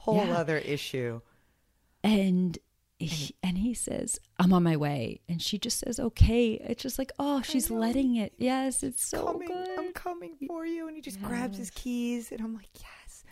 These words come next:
Speaker 1: Then
Speaker 2: Yeah.
Speaker 1: what do you think of him, the threatening, uh, Alan when he gets there?
Speaker 2: Eh,
Speaker 1: I,
Speaker 2: I, I
Speaker 1: and
Speaker 2: didn't.
Speaker 1: it didn't seem that,
Speaker 2: Yeah.
Speaker 1: I wasn't, I wanted him to be <laughs> more aggressive. Like, he wasn't, like, looking him in the face. Like,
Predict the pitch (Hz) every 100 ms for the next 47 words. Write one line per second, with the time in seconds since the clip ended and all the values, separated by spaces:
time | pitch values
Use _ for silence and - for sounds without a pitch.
0 | - - - _ - 143 143 143 143 147
1 | 180 - 226 220 185 185 175 175 - -
2 | 143 _ 151 151 - 135 131 131 123 120
3 | 120 - - 139 135 123 113 117 127 123
4 | 123 - 262 262 240 220 202 175 165 156
5 | - 196 196 220 - 175 160 - 269 302
6 | 330 - 349 311 277 - - - - 220
7 | 247 247 - _ _ _ _ _ _ _
8 | 214 208 226 226 220 - 226 233 208 208
9 | 202 170 - - - 175 196 190 202 202
10 | 190 220 277 320 - 139 170 - 185 185
11 | 160 127 - 143 185 226 - 175 156